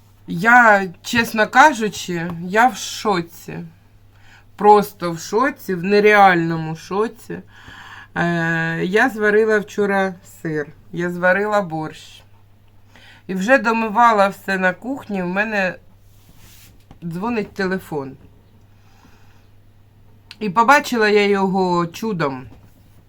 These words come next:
Знову ж таки, тому що мій годинник цей не висвітив взагалі нічого.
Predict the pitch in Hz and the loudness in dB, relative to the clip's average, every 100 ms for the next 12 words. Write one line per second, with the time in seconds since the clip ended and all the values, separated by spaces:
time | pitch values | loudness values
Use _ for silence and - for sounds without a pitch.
0 | - 180 180 208 208 185 - 180 180 175 | -8 -6 -2 0 0 -4 -8 -10 -8 -10
1 | 165 175 185 196 - 180 170 160 _ - | -8 -8 -6 -8 -10 -8 -8 -8 _ -20
2 | - _ _ - - - 190 190 190 180 | -20 _ _ -20 -20 -20 -10 -4 0 0
3 | 180 175 226 254 220 160 - - 151 143 | 0 -2 -4 -2 -4 -6 -10 -8 -6 -6
4 | 160 185 208 208 - 160 - 151 151 165 | -6 -4 -4 -6 -10 -14 -12 -14 -8 -6
5 | 165 160 147 135 - - 143 | -6 -6 -10 -14 -16 -20 -20